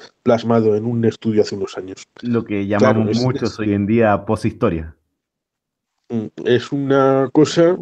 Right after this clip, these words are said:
Speaker 1: que
Speaker 2: Una
Speaker 1: surge
Speaker 2: posverdad. <laughs>
Speaker 1: en el siglo diecinueve, y en ese choque, a finales de ese siglo, eh, claro, se, mm,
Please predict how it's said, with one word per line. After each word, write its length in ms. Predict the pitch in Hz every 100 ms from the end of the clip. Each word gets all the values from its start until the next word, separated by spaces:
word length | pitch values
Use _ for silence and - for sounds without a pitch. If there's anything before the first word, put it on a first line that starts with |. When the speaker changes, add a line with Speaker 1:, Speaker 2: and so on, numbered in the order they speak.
| -
Speaker 1:
que 100 | 131
Speaker 2:
Una 300 | 117 117 131
Speaker 1:
surge 360 | 135 127 110
Speaker 2:
posverdad. 380 | 101 104 - _ -
<laughs> 600 | 143 101 180 135 - - _ _ _ - _ _ _ _ _ _ _ _ _ -
Speaker 1:
en 140 | 135
el 120 | 127
siglo 300 | 120 143 147
diecinueve, 680 | 143 143 - 156 160 160 - _ _
y 260 | - 117 117
en 140 | 123
ese 440 | 139 - 180 160 156
choque, 480 | 175 160 156 190 233 _ _ _
a 100 | -
finales 540 | 110 - 120 143 143 120
de 340 | - 139 139 139
ese 260 | 127 143
siglo, 500 | 135 - 160 147 151 - - - - _ _ _ _ _ _
eh, 480 | - 110 110 110 117 117 _
claro, 280 | 127 147 135
se, 480 | - 117 120 123 - _
mm, 360 | - 113 113 110